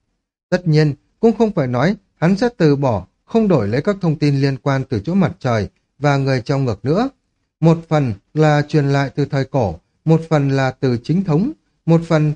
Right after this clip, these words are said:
thiên về bí ẩn, không chính thống. Gộp chúng lại với nhau thì mới có thể toàn diện được. Tri thức thần bí học của mình sẽ chuyên sâu hơn. Mà đây là thứ mà Glenn đang khao khát. Hắn chưa bao giờ quên, mục tiêu cuối cùng của bản thân là trở về trái đất,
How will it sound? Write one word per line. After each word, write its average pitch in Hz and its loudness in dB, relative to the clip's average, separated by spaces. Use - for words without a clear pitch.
thiên 233 2
về 147 -2
bí 160 -2
ẩn, 117 -2
không 131 -2
chính 151 -2
thống. 160 -2
Gộp 160 2
chúng 202 0
lại 175 0
với 143 -2
nhau 156 0
thì 151 2
mới 170 2
có 240 -2
thể 160 -4
toàn 104 -4
diện 113 -6
được. 127 -6
Tri 202 4
thức 247 -2
thần 131 -2
bí 196 0
học 175 -2
của 117 -6
mình 104 -2
sẽ 147 -4
chuyên 147 0
sâu 143 -2
hơn. 151 0
Mà 160 2
đây 208 2
là 143 2
thứ 175 2
mà 156 0
Glenn 131 0
đang 127 -4
khao 110 -4
khát. 202 -2
Hắn 175 0
chưa 185 2
bao 147 2
giờ 113 -2
quên, 143 -2
mục 165 4
tiêu 226 4
cuối 247 -8
cùng 160 -2
của 147 -2
bản 123 -2
thân 208 0
là 143 0
trở 113 -2
về 120 -2
trái 123 -4
đất, 220 0